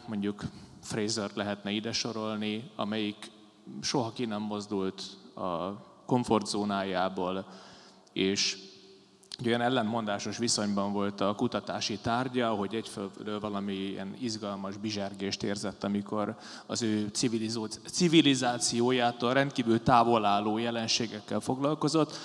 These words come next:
másfelől pedig, ö, enyhén viszolygott is tőle. Illetve hát Frasernél elég pontosan kitapintható, hogy egy, ö,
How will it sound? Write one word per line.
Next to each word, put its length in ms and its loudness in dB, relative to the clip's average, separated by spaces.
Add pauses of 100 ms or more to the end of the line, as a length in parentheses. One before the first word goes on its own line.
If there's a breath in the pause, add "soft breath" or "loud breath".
(180 loud breath)
másfelől 600 8
pedig, 440 4
ö, 800 -6 (560)
enyhén 300 4
viszolygott 600 4
is 180 2
tőle. 420 2 (340)
Illetve 440 6
hát 220 2
Frasernél 800 2
elég 300 2
pontosan 520 0
kitapintható, 1080 0 (520 loud breath)
hogy 340 4
egy, 340 0
ö, 200 4